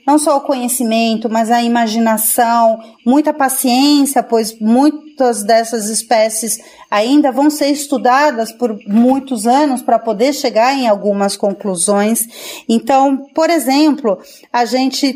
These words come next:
tem uma espécie que o Taran Grant vai contar agora, que foi encontrada ali na cozinha do acampamento e foi levado pelo pessoal do exército para os pesquisadores. Vamos ouvir esse depoimento.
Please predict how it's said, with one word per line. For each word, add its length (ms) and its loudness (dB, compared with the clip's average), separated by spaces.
tem 580 0
uma 540 2
espécie 840 -2
que 200 -6
o 40 -2
Taran 360 -2
Grant 360 0
vai 180 0
contar 460 -2
agora, 440 2
que 140 -10
foi 220 -4
encontrada 1040 0
ali 320 2
na 160 -6
cozinha 580 2
do 140 0
acampamento 960 0
e 60 0
foi 160 -2
levado 580 0
pelo 180 -2
pessoal 320 0
do 80 -2
exército 640 0
para 220 0
os 80 -8
pesquisadores. 880 -2
Vamos 260 0
ouvir 240 0
esse 180 -2
depoimento. 720 -2